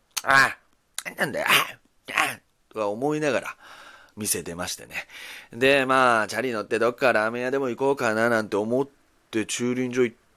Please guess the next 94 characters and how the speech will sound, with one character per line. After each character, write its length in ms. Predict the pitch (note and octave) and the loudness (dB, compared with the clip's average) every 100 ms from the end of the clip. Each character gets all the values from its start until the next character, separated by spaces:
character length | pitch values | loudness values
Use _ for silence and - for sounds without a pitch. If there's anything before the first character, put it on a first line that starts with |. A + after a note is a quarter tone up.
| _ _ | _ _
た 140 | D#3 C#3+ | 2 2
ら 160 | G#2 | 2
チ 160 | - - | 0 -2
ャ 100 | C3 | 0
リ 160 | A2+ | 0
が 140 | D#2+ D#2+ | -2 -6
な 200 | F#2 F#2 | -4 -4
い 60 | |
の 120 | D#2 D2+ | -6 -14
よ。 120 | D2+ B2+ | -6 0
「あ 60 | |
れ？ 120 | F3 C4 _ _ _ | 0 -2 _ _ _
チ 100 | - | 0
ャ 60 | E3 | 2
リ 100 | A#2+ | 4
が 120 | G2 | 2
な 120 | F2 | -2
い、 60 | E2 | -4
チ 80 | F#2+ | -4
ャ 60 | |
リ 60 | E2+ | -4
が 100 | D2+ | -6
な 60 | - | 2
い。 60 | |
え？」 140 | G3 - _ _ _ _ _ _ _ - | 2 2 _ _ _ _ _ _ _ 6
俺 240 | G3 A3 | 8 10
が 100 | A3 | 8
ね、 60 | A3 | 8
あ 160 | G3+ F#3 | 8 8
の 120 | G3 | 6
頃 200 | G#3 G#3 | 6 6
の 140 | C#3+ | 4
井 60 | C3 | 2
上 280 | C#3+ D3+ D3+ | 4 4 6
陽 180 | D#3 | 4
水 180 | D3+ C#3 | 2 2
ぐ 60 | A2 | 2
ら 80 | G2 | 2
い 40 | |
の 80 | F#2+ | 0
力 320 | - B2+ A#2+ | -2 4 4
が 100 | G#2 | 6
あ 60 | F#2+ | 4
れ 100 | F#2 | 4
ば、 240 | G2+ G#2+ | 4 2
も 300 | A2+ A#2+ G#2+ | 2 0 0
う 60 | F#2+ | 0
チ 120 | - | 2
ャ 80 | F3+ | 2
リ 120 | E3 | 4
が 120 | G#2 | 2
な 140 | G2+ G#2 | 0 -2
い 60 | |
で 80 | - | -4
す 140 | - | -10
よ。 120 | A#1 - - - - - | -14 -16 -18 -18 -18 -4
傘 220 | E3 F3 | 2 4
が 160 | D3+ C3 | 6 6
な 160 | B2+ C3 | 6 6
い 200 | A#2+ G2+ | 4 2
じ 60 | |
ゃ 60 | G2+ | 0
な 140 | G#2+ | -2
く 60 | G#2+ | -2
て、 100 | G2+ | -4
チ 120 | - | 2
ャ 60 | F#3+ | 4
リ 100 | F3+ | 4
が 120 | B2+ | 4
な 120 | C3 | 4
い 60 | C#3+ | 4
と 60 | |
い 40 | A2 | 2
う 60 | |
歌 220 | G#2+ D3 C3+ | 0 4 4
を 100 | G#2+ | 2
作 280 | - - C#3 | -2 -6 -4
っ 20 | |
て 180 | - C#3 | 0 2
た 120 | C#3 | 2
ぐ 80 | C3 | 2
ら 80 | |
い 40 | G#2 | 2
チ 80 | C#3 | 4
ャ 40 | |
リ 80 | B2+ | 2
が 100 | G2 | 2
な 140 | G2+ | 0
い 40 | G2 | 0
の。 140 | F2+ | 2
あ 40 | E3+ | 4
れ、 80 | |
あ 100 | C3+ | 4
れ、 140 | D3 | 4